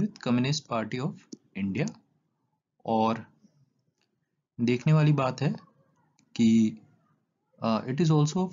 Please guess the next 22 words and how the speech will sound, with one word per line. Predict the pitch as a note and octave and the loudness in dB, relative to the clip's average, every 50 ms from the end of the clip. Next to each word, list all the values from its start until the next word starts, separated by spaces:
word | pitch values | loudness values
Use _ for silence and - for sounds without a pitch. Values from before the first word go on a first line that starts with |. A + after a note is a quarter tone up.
| - | -2
founder | B2+ B2 C3 C#3 C#3+ D#3+ E3+ | -2 -2 0 0 0 0 2
member | E3+ D3 C3 C3 C3+ C#3+ C#3+ | 2 0 0 0 0 0 0
of | D#3 G#3 A#3 - - - - _ _ - _ _ _ _ _ _ _ _ _ - G2+ | 0 0 -2 -4 -8 -20 -20 _ _ -20 _ _ _ _ _ _ _ _ _ -8 -6
World | G2+ A2+ C3+ D3 D#3+ F#3 | -2 0 2 2 2 0
Federations | F3 - D#3 C3 B2 C#3 C3+ C3+ C#3+ - F3 F#3 F3+ - | 0 -2 -2 -2 0 0 -2 -2 -2 -2 -2 -2 -2 -2
of | A3 G#3+ - - - | -4 -8 -6 -2 2
Trade | A#2 A2 G#2 G2+ G2 F#2 F2+ | 2 4 4 2 0 0 -2
Union। | F2 E2+ E2 - - - - _ _ _ _ _ _ _ _ _ _ _ - - - - - _ _ _ _ _ _ _ _ _ _ _ _ _ - - | -8 -8 -10 -14 -14 -16 -20 _ _ _ _ _ _ _ _ _ _ _ -18 -18 -18 -20 -20 _ _ _ _ _ _ _ _ _ _ _ _ _ -4 -2
next | B2 C3+ - - | 0 0 0 2
slide | - D#3 - A#2+ B2 - | 2 4 4 2 2 2
पे | - D3 | 0 -2
चलते | - C3+ A#2+ A#2 A#2+ C3 | -2 -2 -4 -2 -2 0
हैं। | C3 F3 G#3+ G3 - - _ _ _ _ _ _ _ _ _ _ _ _ _ _ - - - - D3 D#3 - - - - - - - D#3+ - - - - - - - - - - - - - - - - - - - - - - - - - - - - - - - - - - - - - - - - - | 0 -2 -2 -4 -8 -14 _ _ _ _ _ _ _ _ _ _ _ _ _ _ -20 -16 -12 -10 -10 -10 -10 -12 -14 -16 -12 -10 -8 -8 -8 -8 -10 -12 -14 -12 -8 -6 -4 -4 0 6 8 8 8 8 2 -2 -4 -4 -10 -12 -14 -16 -16 -16 -10 -4 0 0 2 2 0 -2 -2 -2 0 0 4 6 8
अब | C#3 B2+ B2 A2+ - - - | 8 8 8 6 2 -2 0
हम | A2 A2+ B2 B2 | 2 4 6 6
लोग | B2+ A#2+ - | 6 4 2
पढ़ेंगे | - A#2+ A#2 B2 C3 C#3+ F#3+ - - - - - - - - - - - _ _ - - - - - _ _ _ _ _ _ _ _ _ _ _ _ - - | 2 2 4 4 6 4 4 2 0 -10 -20 -20 -20 -20 -20 -20 -20 -20 _ _ -20 -20 -20 -20 -20 _ _ _ _ _ _ _ _ _ _ _ _ -4 2
पीटर | C3 B2+ - B2 - D3 D3+ E3+ F3 F3 - - | 2 2 2 4 4 4 6 6 4 2 2 2
मरिट्जबर्ग | A#2 A#2 A#2+ A#2+ A#2 A#2 A2 A#2 B2+ B2+ B2+ A#2+ - | 4 4 6 4 4 4 2 2 2 2 2 2 2
के | B2 | 2
बारे | G#2+ G#2 G2+ G2 G2 F#2+ | 4 4 4 2 2 2
में। | G#2 C#3+ G3 G#3+ | 4 4 2 2